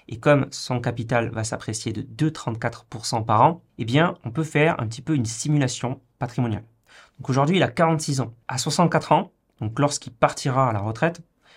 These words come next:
j'ai pris soixante-quatre ans, je connais pas sa situation exacte, mais, euh, j'imagine que ça va se situer autour de soixante-quatre ans, eh bien, en continuant d'investir ces deux mille quatre cent quarante-cinq euros par mois, j'ai même pris, pour être un petit peu conservateur,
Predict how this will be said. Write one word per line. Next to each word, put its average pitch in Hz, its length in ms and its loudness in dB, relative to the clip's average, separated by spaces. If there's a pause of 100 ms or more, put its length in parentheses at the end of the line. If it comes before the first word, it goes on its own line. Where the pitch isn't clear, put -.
(160)
j'ai - 80 -20
pris - 160 -2
soixante-quatre 117 500 -2
ans, 147 180 4
je - 80 -8
connais 107 180 -2
pas 113 160 0
sa 113 100 -6
situation - 460 -8
exacte, 113 320 -4
mais, 113 180 -8 (480)
euh, - 140 -8
j'imagine 117 420 0
que 113 80 -8
ça 104 160 -6
va 98 80 -4
se 110 160 -10
situer 110 460 -6
autour 123 300 -4
de 107 60 -4
soixante-quatre 113 520 -6
ans, 151 160 0 (260)
eh 120 60 0
bien, 151 340 4 (180)
en 117 140 0
continuant 170 600 2
d'investir 127 640 -2 (140)
ces - 180 -8
deux 120 120 -2
mille 147 140 2
quatre 135 160 -4
cent 131 120 -2
quarante-cinq 117 680 -4
euros 117 200 -2
par 110 160 -2
mois, 131 240 0 (320)
j'ai - 140 -6
même 147 340 2
pris, 165 320 0
pour 120 180 -4
être 113 160 -4
un 120 60 -2
petit 120 120 -8
peu 135 140 -6
conservateur, 117 640 -2